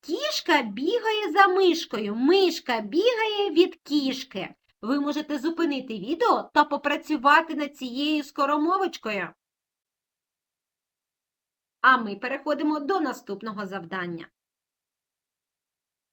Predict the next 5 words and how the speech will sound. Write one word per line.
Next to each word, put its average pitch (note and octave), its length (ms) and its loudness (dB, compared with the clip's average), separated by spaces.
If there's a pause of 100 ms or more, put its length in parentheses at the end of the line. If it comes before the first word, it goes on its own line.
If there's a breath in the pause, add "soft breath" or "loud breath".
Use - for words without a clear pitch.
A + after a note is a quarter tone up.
(100)
Назви D4 600 -2
предмети, B3 840 -6
зображені B3+ 760 2
на A3 220 -2
малюнку. E4 720 -2